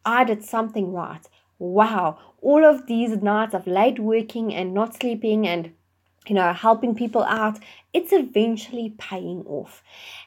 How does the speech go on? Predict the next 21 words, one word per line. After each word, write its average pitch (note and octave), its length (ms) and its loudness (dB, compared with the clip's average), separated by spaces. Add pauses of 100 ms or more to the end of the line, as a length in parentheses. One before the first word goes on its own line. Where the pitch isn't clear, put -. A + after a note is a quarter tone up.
(100)
And G#3+ 380 2 (920)
it's - 420 -6
a C#4 40 0
journey. B3 500 2 (200)
It's G#3 120 -10
a A3 60 -4
journey A3 300 2
that E4+ 160 -2
you D#4+ 80 -2
have D#4 100 -6
to C4+ 80 -8
take. G#3 340 -4
Some E4 280 -4
people F4+ 480 2 (100)
get D4 220 -2
there D4+ 100 -2
quick. - 340 -10 (120)
I A3 40 -6
mean, A3 160 -4
I A#3 220 -4
did C4 200 -2